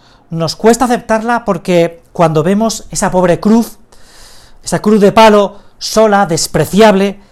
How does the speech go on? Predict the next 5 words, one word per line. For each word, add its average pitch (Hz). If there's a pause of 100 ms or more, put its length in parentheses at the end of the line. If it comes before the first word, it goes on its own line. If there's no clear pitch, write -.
(160)
sin 170
valor, 185 (1040)
pues - (720)
la 147
rechazamos, 135